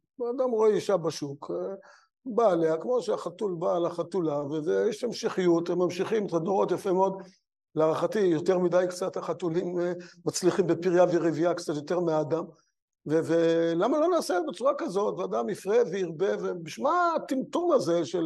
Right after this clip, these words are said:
זוגיות וחינוך ילדים, וכל הדברים שהאדם, אה, מתבחבש בהם? בשביל מה? זה, זה דבר מוזר, והתורה עונה לנו. התורה מסבירה, שאדם לקח את הצלע,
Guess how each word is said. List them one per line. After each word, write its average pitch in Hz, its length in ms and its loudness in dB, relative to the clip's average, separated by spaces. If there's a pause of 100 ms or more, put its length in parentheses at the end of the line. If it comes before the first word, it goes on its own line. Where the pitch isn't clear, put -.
(100)
זוגיות 156 680 -2
וחינוך 165 380 -4
ילדים, 165 580 -2
וכל - 520 -4
הדברים 240 240 4
שהאדם, 196 600 2
אה, 95 120 0
מתבחבש 170 560 0
בהם? 160 260 2 (1200)
בשביל 175 240 -2
מה? 381 120 6 (720)
זה, 202 340 6
זה 180 180 8
דבר 180 140 6
מוזר, 175 440 4
והתורה 170 280 2
עונה 247 300 4
לנו. 170 420 2 (440)
התורה 170 240 -2
מסבירה, 240 560 2
שאדם 165 200 -6
לקח 175 200 0 (100)
את - 40 -8
הצלע, 208 520 4